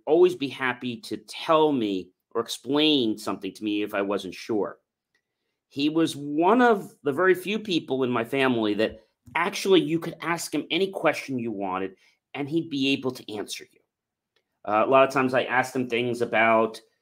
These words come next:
could have been about elec-, electricity, it could have been about roofing, it could have been about wood or how to build this, or, "Grandpa, I have this thing, and I'm trying to make this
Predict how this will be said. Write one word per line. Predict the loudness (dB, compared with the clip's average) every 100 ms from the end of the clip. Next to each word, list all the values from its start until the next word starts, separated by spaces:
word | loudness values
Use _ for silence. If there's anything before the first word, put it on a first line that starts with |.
| _
could | -2 2
have | 4
been | 4
about | 4
elec-, | 0 -2 -4
electricity, | -4 0 0 2 4 6
it | 4
could | 2
have | -2
been | 0 0
about | 0 0 0
roofing, | 6 6 6 2
it | 2 0
could | -2
have | -2
been | -2
about | 2 2 0 -6 _ -4
wood | 8 12 12 12 10
or | 8 2 -6 _ _ _
how | 4 6
to | 6 6
build | 6 8
this, | 6 2
or, |
"Grandpa, | 2 2 4 6
I | 6
have | 6 4 4 2
this | -2 -2 -12 _ _ _ 2
thing, | 4 4
and | 0
I'm | -2
trying | 0 2 4
to | 4
make | 4 2 0
this | -2 -2 -4 -16